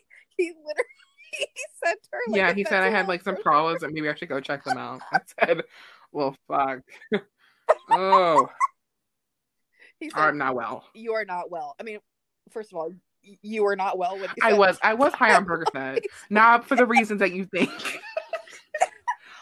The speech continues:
Speaker 2: I was, um,
Speaker 1: This story out
Speaker 2: God,
Speaker 1: of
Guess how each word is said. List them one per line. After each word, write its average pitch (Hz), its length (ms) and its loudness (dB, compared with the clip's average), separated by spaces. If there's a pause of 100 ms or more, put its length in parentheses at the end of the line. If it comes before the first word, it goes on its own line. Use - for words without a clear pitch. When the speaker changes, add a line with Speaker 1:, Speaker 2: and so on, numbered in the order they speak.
(120)
Speaker 2:
I 240 200 4
was, 254 340 2
um, 214 580 0 (2750)
Speaker 1:
This 254 240 -2
story 208 360 -6
out 185 160 -2
Speaker 2:
God, - 20 -4
Speaker 1:
of 190 80 -10